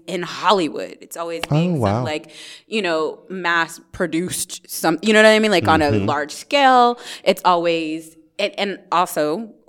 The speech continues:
Speaker 1: what is Hollywood made of? It, it, I mean, like,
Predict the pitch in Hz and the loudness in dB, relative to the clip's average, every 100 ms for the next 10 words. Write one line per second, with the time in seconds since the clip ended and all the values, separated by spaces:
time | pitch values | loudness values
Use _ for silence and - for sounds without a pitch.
0 | _ 160 156 170 160 - 160 165 170 170 | _ -8 0 0 0 -2 -2 0 2 2
1 | 170 165 175 170 170 175 220 214 - 160 | 2 -4 -2 0 2 2 0 -8 -8 -6
2 | 156 - - 160 - 170 170 160 147 151 | -6 -8 -4 -4 -2 -4 -2 -2 -2 -4
3 | - | -14